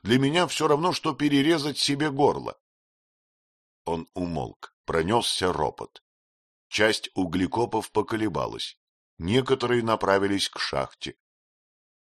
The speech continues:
«Во всяком случае, — сказал один из штейгеров, — все могут действовать по собственному усмотрению. Кто желает работать?» Катрина подошла одна из первых.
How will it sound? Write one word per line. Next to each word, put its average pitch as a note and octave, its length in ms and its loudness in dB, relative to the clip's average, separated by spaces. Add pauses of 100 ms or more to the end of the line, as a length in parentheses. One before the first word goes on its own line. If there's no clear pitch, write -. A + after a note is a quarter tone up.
(160)
«Во A2 260 4
всяком B2 520 4
случае, — A2+ 680 0 (200)
сказал E2+ 440 0
один E2+ 240 0
из F2 240 -4
штейгеров, — C#2+ 800 -2 (580)
все A2+ 280 4
могут D3 360 6
действовать C3 720 4
по A#2+ 140 0
собственному B2 840 2
усмотрению. F#2 800 -2 (460)
Кто A#2+ 260 8
желает D#3+ 460 8
работать?» E3 640 0 (640)
Катрина G#2 460 -2
подошла G2 500 2
одна F2+ 240 -2
из F2+ 160 -4
первых. A1+ 500 -8